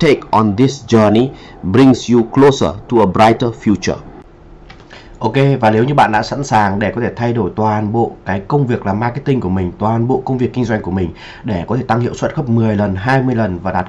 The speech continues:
Speaker 2: kết quả, đạt doanh thu, đạt lợi nhuận nhân gấp nhiều lần mà không tốn nhiều chi phí nhân sự, thì bạn có thể bấm xuống cái link bên dưới ấy. Tôi sẽ để một cái link đăng ký, và trong cái link đăng ký đó thì đó chính là cái chương trình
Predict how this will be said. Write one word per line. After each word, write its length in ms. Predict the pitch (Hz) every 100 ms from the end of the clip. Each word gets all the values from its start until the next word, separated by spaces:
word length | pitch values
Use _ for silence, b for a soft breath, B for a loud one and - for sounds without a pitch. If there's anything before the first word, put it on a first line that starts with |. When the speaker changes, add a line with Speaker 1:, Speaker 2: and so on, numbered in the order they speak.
| -
Speaker 2:
kết 120 | -
quả, 280 | 151 98 71 B B -
đạt 120 | 98
doanh 240 | 113 131 123
thu, 200 | 135 123
đạt 180 | 90
lợi 160 | 110 98
nhuận 220 | 214 - -
nhân 300 | 120 127 139
gấp 160 | 175 165
nhiều 200 | 117 104
lần 260 | 101 95
mà 120 | 95 90
không 460 | - - 165 151 131
tốn 220 | 110 160
nhiều 220 | 156 104
chi 160 | - 120
phí 240 | 117 113
nhân 180 | 131 135
sự, 220 | 117 127 B B -
thì 80 | -
bạn 180 | - -
có 60 | -
thể 180 | 92 - - -
bấm 340 | 143 120 156
xuống 240 | 180 135 139
cái 120 | 147
link 220 | 151 143
bên 120 | 135
dưới 220 | 110 113 160
ấy. 120 | - B B -
Tôi 100 | 135
sẽ 120 | 135
để 180 | 156 95
một 80 | 82
cái 80 | 113
link 140 | 131
đăng 140 | 123 120
ký, 300 | 113 110 156
và 180 | 127
trong 320 | 98 135 127 117
cái 320 | 98 98 113
link 140 | 135
đăng 100 | 127
ký 180 | - 117
đó 300 | 104 107 131
thì 100 | 135
đó 120 | 95 101
chính 140 | 120
là 60 | 117
cái 140 | 110 -
chương 260 | 175 156 147
trình 240 | 139 107